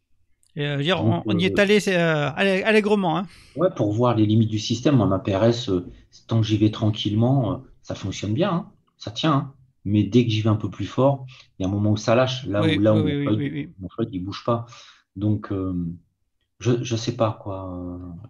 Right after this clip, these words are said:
Speaker 2: je sais
Speaker 1: Bonne,
Speaker 2: pas. Et je
Speaker 1: bonne
Speaker 2: pense
Speaker 1: nuit,
Speaker 2: que
Speaker 1: Nîmes.
Speaker 2: Fredo,
Speaker 1: Merci beaucoup
Speaker 2: Fredo,
Speaker 1: d'être
Speaker 2: je, je suis
Speaker 1: venu.
Speaker 2: d'accord, je suis d'accord
Speaker 1: Désolé,
Speaker 2: avec
Speaker 1: je t'ai
Speaker 2: lui, mais en
Speaker 1: coupé.
Speaker 2: même temps, je suis d'accord avec lui, mais, euh, il y a, il y a peut-être des alternatives, il y a peut-être d'autres systèmes. Nicolas, il pourra, Nicolas m'a dit qu'il avait eu des, qu'il a des guitares, euh,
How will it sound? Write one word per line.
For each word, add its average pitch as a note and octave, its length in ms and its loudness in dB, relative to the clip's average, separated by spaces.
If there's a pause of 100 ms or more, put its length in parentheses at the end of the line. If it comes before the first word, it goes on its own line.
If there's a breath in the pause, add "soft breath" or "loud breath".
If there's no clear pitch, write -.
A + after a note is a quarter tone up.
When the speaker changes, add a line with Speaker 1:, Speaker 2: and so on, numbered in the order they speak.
(460)
Speaker 2:
je - 120 -10
sais C#3+ 60 -2
Speaker 1:
Bonne, D#3 120 0
Speaker 2:
pas. G#2+ 160 0
Et - 140 2
je - 40 0
Speaker 1:
bonne G3 140 8
Speaker 2:
pense G#3 100 8
Speaker 1:
nuit, A3 80 8
Speaker 2:
que G#3 40 10
Speaker 1:
Nîmes. G3 260 8
Speaker 2:
Fredo, - 200 4
Speaker 1:
Merci E3 280 0
beaucoup F3+ 260 2
Speaker 2:
Fredo, F3 100 4
Speaker 1:
d'être D3+ 180 2
Speaker 2:
je, D3 40 -4
je D3+ 60 -2
suis D#3+ 120 2
Speaker 1:
venu. D3 40 0
Speaker 2:
d'accord, A2+ 400 -4
je - 40 -20
suis A#2 100 -4
d'accord A2+ 260 2
Speaker 1:
Désolé, - 60 2
Speaker 2:
avec E3 60 0
Speaker 1:
je - 60 -10
t'ai - 60 -2
Speaker 2:
lui, C#3+ 80 2
mais C3+ 60 2
en A2+ 40 2
Speaker 1:
coupé. G#2+ 120 4
Speaker 2:
même G#2+ 140 -6
temps, - 160 -18 (680)
je - 60 -20
suis A#2 80 0
d'accord A#2+ 220 2
avec G#2+ 220 0
lui, C#3 140 4
mais, A#2 320 2 (440 loud breath)
euh, G2+ 220 -6
il F#2+ 100 -10
y F#2 80 -4
a, A2 180 -2 (160)
il - 40 -6
y - 20 -2
a A2+ 40 0
peut-être D3 200 -2
des A2+ 140 -2
alternatives, A2 640 -2
il - 20 0
y - 20 0
a - 40 -4
peut-être F#2 220 -12
d'autres G2 200 -8
systèmes. G2 340 -8 (300 soft breath)
Nicolas, B2+ 340 0
il C3+ 80 2
pourra, G#2+ 340 -6 (380)
Nicolas A#2 320 -2
m'a A2 140 0
dit A2+ 160 -6
qu'il G#2 140 -8
avait G2 120 -4
eu G2 80 -8
des, F#2+ 400 -6
qu'il - 160 -8
a G#2 60 -2
des G2+ 100 -6
guitares, G2+ 500 -6
euh, F#2+ 140 -16